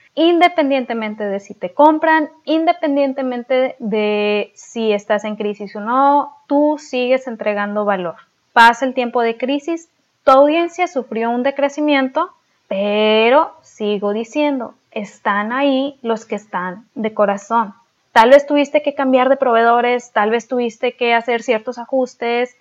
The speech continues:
tal vez en algunos momentos no veías ni la puerta, pero tu audiencia sabía que estabas ahí, que estabas trabajando por ellos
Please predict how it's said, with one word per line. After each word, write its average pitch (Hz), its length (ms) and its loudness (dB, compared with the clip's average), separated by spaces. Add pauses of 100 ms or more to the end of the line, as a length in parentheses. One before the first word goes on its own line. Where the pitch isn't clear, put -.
(220)
tal 233 180 6
vez 262 140 10
en 277 120 4
algunos 262 540 6
momentos 247 460 0
no 269 120 0
veías 262 400 2
ni 269 140 0
la 247 120 0
puerta, 233 680 2 (260)
pero 277 340 4
tu 285 120 -2
audiencia 285 500 0
sabía 285 320 -4
que 311 80 -8
estabas 285 380 -2
ahí, 233 320 -2
que 214 100 -8
estabas 202 320 -2
trabajando 269 400 0
por 226 280 -2
ellos 269 400 0